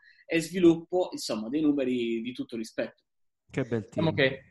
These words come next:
Speaker 3: l'ottantacinque per cento sono persone tecniche, poi non fanno solo ricerca e sviluppo, perché noi abbiamo anche la unit di delivery di progetti che lavora anche in maniera diretta con, con alcuni clienti.
Speaker 2: Ah, ok.
Speaker 1: E allora, Pasquale, quali sono gli ambiti innanzitutto,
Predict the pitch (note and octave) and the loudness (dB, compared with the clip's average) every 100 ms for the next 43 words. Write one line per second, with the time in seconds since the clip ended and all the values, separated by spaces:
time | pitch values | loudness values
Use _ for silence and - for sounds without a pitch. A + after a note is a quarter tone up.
0 | _ - D3 D3+ F3+ F3 F3 G3+ F3+ E3+ | _ -2 -2 4 4 4 4 4 4 4
1 | F#3+ F#3+ F3+ F3 - E3 D#3 D3+ - - | 2 4 2 0 -2 -2 -2 -4 -6 -2
2 | D#3 E3+ D#3+ D3+ B2 A2 A#2+ A#2 A2+ C3+ | -2 0 0 2 0 0 -4 -4 -2 -2
3 | C3 D3+ D3 D#3 D3 D3 D#3+ E3 E3 G3+ | 0 0 0 2 2 2 0 0 2 2
4 | F3 D#3 B2 B2+ C#3+ C3 B2 B2 B2 B2+ | 4 2 0 0 0 2 2 0 0 -2
5 | A#2+ A#2+ B2+ B2+ C3 B2 A#2+ A#2+ A#2+ C3+ | -2 0 0 -2 0 -2 0 -2 2 2
6 | C#3 C3 C3 B2 D#3 C#3+ A#2+ A2+ - B2+ | 2 2 0 0 0 0 0 -2 -4 -4
7 | B2+ A2+ A2 G#2+ A2 A2+ A2+ A2 A2 G#2+ | -2 -4 -2 -4 -4 -4 -4 -4 -4 -6
8 | G#2+ G#2+ - A2 A2 G2+ G2 G2+ B2 A2+ | -6 -8 -8 -10 -10 -10 -12 -8 -6 -6
9 | A#2+ A2+ A2 F#2+ - - - _ _ - | -8 -8 -10 -12 -18 -20 -20 _ _ -8
10 | C#3 D2 G2+ - G2 A2 - _ _ _ | -8 -8 -12 -14 -12 -12 -14 _ _ _
11 | - A3 G#3+ D3 - C#3 A2+ D#3+ F3+ D3+ | -8 -4 -2 -4 -4 -2 -2 0 0 2
12 | C3 A#2 B2+ B2 A#2+ A2+ A#2+ B2 - - | 0 0 0 -2 -4 -4 -4 -4 -6 -6
13 | B2+ - A#2 | -8 -6 -8